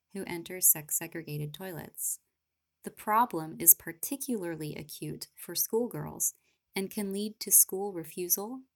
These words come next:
to health problems, and to a determined avoidance of the toilets by children. A twenty thirteen report by the Australian newspaper,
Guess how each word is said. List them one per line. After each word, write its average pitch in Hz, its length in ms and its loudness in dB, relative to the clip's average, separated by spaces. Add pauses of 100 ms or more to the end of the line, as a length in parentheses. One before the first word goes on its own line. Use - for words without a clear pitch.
(100)
to - 100 0
health 185 300 -8
problems, 190 640 -4 (400)
and 185 160 -4
to - 140 -2
a 185 80 -2
determined 220 760 -6
avoidance 170 600 0
of - 120 -10
the 170 80 -8
toilets 156 440 -6
by 151 140 -8
children. 160 600 -10 (720)
A 196 60 -8
twenty 220 380 -2
thirteen 220 540 -2
report 175 540 -6
by 170 160 -6
the 170 160 -6
Australian 180 720 -4
newspaper, 160 800 -4